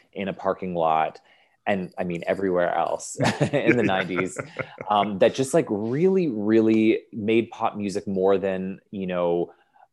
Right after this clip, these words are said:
Speaker 1: uh, my dad's, like, La Isla Bonita single that he used to play. Um,
Speaker 2: Mm-hmm.
Speaker 1: that was the first time that I remember having just, like, a, a kind of connection to something, uh, music that wasn't, you know, Bollywood or bhajans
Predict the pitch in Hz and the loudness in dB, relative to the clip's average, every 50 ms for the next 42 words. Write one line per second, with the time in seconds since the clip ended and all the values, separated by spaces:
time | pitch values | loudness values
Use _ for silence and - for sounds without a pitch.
0 | - - - - - - 62 73 92 92 95 95 92 78 92 90 87 87 87 82 | -20 -14 -12 -8 -6 -6 -6 -6 -4 -4 -2 -2 -2 -2 -2 -2 0 0 -2 -2
1 | - 92 85 82 87 82 85 85 87 87 - - 92 82 78 82 82 80 82 82 | -4 -6 -4 -4 -2 -2 -2 -2 -2 -2 -2 -4 -4 -4 -4 -6 -8 -8 -10 -10
2 | 85 85 78 - - 80 80 78 78 78 76 - - 90 82 - - 78 - - | -10 -10 -10 -10 -10 -10 -8 -8 -8 -6 -8 -8 -8 -10 -12 -10 -12 -14 -10 -6
3 | - 76 73 73 69 73 - - - - - - - - - 80 82 80 82 80 | -6 -4 -4 -4 -6 -6 -10 -12 -20 -20 -20 -18 -10 -6 -4 -2 0 0 0 -2
4 | 80 78 78 82 - - - - - - 98 101 92 110 110 117 110 127 123 - | -4 -8 -14 -16 -18 -16 -12 -10 -10 -8 -6 -2 0 0 0 0 -2 -4 -4 -2
5 | - 117 104 - 113 104 101 90 78 85 92 95 98 98 92 90 87 - - - | -2 -2 -2 -2 -6 -4 -2 0 0 0 0 0 0 -2 -4 -4 -6 -8 -8 -8
6 | 90 90 90 87 87 - - 90 - - - - 92 92 - - - 50 - - | -8 -8 -8 -10 -10 -12 -12 -12 -12 -14 -14 -12 -10 -10 -10 -10 -10 -10 -12 -14
7 | _ _ _ - - 110 - - - 113 113 110 110 95 98 101 101 - - - | _ _ _ -10 -10 -10 -10 -8 -8 -6 -2 -2 -2 -2 -2 -6 -8 -8 -8 -6
8 | 107 98 101 95 - - - 110 98 - 98 - - 98 90 87 - 95 92 87 | -4 -2 -2 -4 -4 -6 -10 -8 -6 -4 -4 -4 -2 -2 -4 -2 -2 -2 -2 -2
9 | 87 87 87 85 - _ - - - _ _ _ _ - - 90 87 85 85 85 | -2 -6 -8 -10 -12 _ -20 -20 -20 _ _ _ _ -12 -6 -4 0 2 2 4
10 | 82 80 78 78 - - - - - - - - 113 104 110 113 117 107 104 110 | 4 4 4 2 0 -2 -4 -6 -10 -14 -14 -10 -6 -2 2 2 2 4 2 0
11 | 92 - 101 92 92 90 95 95 98 95 101 95 95 90 - - - - - - | 0 0 -2 -2 0 0 0 0 0 0 -2 -6 -8 -8 -12 -14 -16 -16 -14 -10
12 | 98 95 92 90 85 85 82 82 82 - _ _ - 101 95 98 95 95 92 87 | -8 -6 -6 -4 -2 -2 -2 -2 -4 -8 _ _ 2 4 4 4 4 2 0 2
13 | 90 90 87 87 85 82 - - 98 87 80 90 85 85 82 87 82 85 85 82 | 2 2 4 2 2 0 0 -2 -2 0 0 0 -2 -2 -4 -8 -10 -10 -10 -12
14 | - | -12